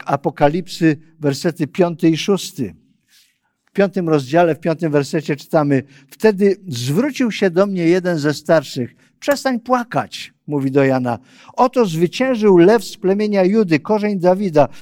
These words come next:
On może rozwinąć swój zwój i zdjąć jego siedem pieczęci”. Szósty werset. „Wtedy zobaczyłem baranka jakby zabitego.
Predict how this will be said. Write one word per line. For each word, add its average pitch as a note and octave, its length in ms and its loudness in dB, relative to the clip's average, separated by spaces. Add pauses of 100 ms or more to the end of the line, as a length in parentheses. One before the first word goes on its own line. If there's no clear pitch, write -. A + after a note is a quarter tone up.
(120)
On A#3+ 200 2
może A3 240 2
rozwinąć G#3+ 580 2
swój F#3+ 400 0 (180)
zwój G3+ 600 2 (320)
i G3 120 2
zdjąć F3+ 520 -2
jego F#3+ 320 0
siedem A#3 380 0
pieczęci”. G3 800 -2 (340)
Szósty G#3 400 2
werset. F3 420 0 (200)
„Wtedy G#3 580 0
zobaczyłem G3+ 1120 2 (1600)
baranka G3+ 920 -6 (880)
jakby C#3 380 2
zabitego. A#2 840 -6